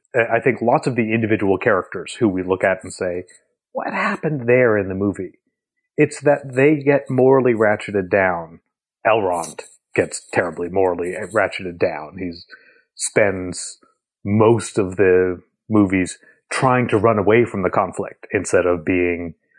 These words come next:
along with Gandalf and Galadriel, one of the chief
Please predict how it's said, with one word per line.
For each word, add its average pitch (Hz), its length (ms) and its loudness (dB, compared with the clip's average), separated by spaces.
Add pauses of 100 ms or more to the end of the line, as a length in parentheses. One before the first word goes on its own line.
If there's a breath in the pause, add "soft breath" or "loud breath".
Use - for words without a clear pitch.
(220 soft breath)
along 98 480 2
with 90 220 0
Gandalf 90 440 0
and 90 120 -10
Galadriel, 113 640 4 (240 loud breath)
one 101 140 2
of 85 120 -6
the 92 80 -4
chief 90 260 -4